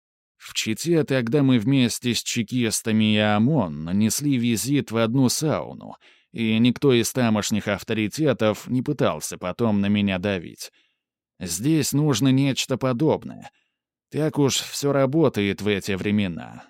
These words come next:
а за связи с ментами и Ф С Б давно уже никто не предъявляет. Надо подумать, как сделать лучше.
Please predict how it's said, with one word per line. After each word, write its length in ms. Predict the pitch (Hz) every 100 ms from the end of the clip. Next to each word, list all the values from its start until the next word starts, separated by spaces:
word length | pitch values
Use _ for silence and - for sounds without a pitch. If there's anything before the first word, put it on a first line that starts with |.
| -
а 260 | 90 90
за 200 | 90 110
связи 500 | 104 127 135 107 117
с 100 | 104
ментами 600 | 117 117 120 120 110 107
и 20 | 104
Ф 100 | 110
С 340 | 107 101 90
Б 320 | 147 143 104 - -
давно 480 | - 127 120 131 127
уже 200 | 113 120
никто 320 | 113 107 120
не 120 | 110 104
предъявляет. 840 | 113 101 117 95 73 53 60 - _ _ _ _ _ _ _
Надо 400 | 90 98 139 127
подумать, 600 | 120 123 113 156 127 113
как 300 | - 139 117
сделать 540 | 101 101 127 123 123 -
лучше. 480 | 87 67 - -